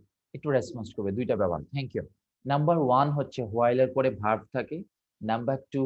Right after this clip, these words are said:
হচ্ছে হোয়াইল এর পরে সাবজেক্ট থাকে। হোয়াইল এর দুইটা ব্যবহার, নাম্বার ওয়ান হচ্ছে হোয়াইল এর পরে ভার্ব থাকবে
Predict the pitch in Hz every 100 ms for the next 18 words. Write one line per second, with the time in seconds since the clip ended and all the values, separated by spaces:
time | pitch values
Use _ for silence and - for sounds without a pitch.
0 | 131 131 139 117 110 113 110 110 113 104
1 | 98 95 85 90 - 85 - - _ _
2 | _ _ _ _ _ _ _ _ _ -
3 | 110 120 127 156 147 143 117 113 123 101
4 | 92 90 127 - - _ _ - 117 117
5 | 131 113 117 123 131 - 143 117 110 113
6 | 120 107 131 123 98 101 117 131 - 139
7 | 120